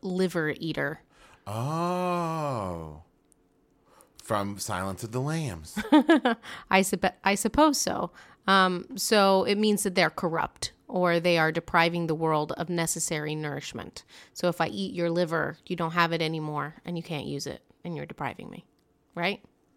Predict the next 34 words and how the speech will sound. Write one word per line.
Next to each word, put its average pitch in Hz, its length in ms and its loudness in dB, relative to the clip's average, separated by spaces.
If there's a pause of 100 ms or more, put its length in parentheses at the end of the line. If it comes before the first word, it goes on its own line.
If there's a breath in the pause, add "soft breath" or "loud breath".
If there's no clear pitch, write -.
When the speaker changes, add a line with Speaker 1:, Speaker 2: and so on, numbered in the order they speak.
(160)
Speaker 2:
Either 143 200 0
that 120 300 6
or 117 60 8
it 107 60 2
means, 113 240 0
like, 98 140 -4
you're 107 140 -4
eating 104 280 -6
the 95 80 -4
nicest 92 420 -8
part 104 380 -4 (380)
of 98 220 -8
the 101 280 -6
animal. 113 540 -4
I 104 100 -4
don't 104 120 -2
know. 87 100 -4
Maybe 90 220 -10
the 90 100 -10
liver 90 260 -8
is, 87 160 -8
like, 80 300 -8
super, 90 400 -10 (260)
like, 78 320 -12 (420)
Speaker 1:
It 247 80 4
was 269 120 2
often 262 360 8
used 226 440 2
to 180 480 2
describe 175 480 0
corrupt 175 420 -2
business 151 380 -4
people. - 420 -10 (320)
Speaker 2:
Gotcha. 90 520 -8